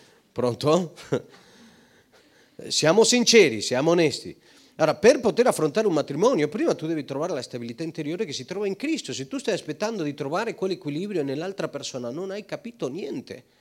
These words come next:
E uno comincia il divorzio, il primo.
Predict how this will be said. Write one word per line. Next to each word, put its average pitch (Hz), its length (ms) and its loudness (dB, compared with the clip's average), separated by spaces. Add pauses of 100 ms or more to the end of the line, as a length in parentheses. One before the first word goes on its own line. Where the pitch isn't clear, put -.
(520)
E 180 340 2
uno 202 600 0
comincia 190 680 0 (280)
il 120 100 -10
divorzio, 131 480 2
il 101 80 -8
primo. 104 360 -8